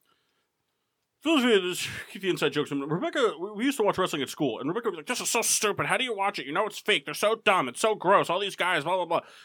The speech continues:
And then all of a sudden, like, the, the next day, I'm in love with wrestling.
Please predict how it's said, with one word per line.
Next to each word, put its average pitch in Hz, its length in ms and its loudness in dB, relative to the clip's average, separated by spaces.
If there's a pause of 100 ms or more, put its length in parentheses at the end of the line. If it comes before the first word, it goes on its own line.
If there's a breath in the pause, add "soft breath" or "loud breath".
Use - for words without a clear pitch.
And 180 100 2
then 202 80 6
all 220 180 8
of 220 80 2
a 214 40 0
sudden, 175 280 6
like, 131 160 2
the, 143 240 -10 (320)
the 127 120 0
next 135 320 0
day, 123 380 2 (300 soft breath)
I'm 143 240 -4
in 180 140 0
love 143 360 4
with 139 160 0
wrestling. 127 540 0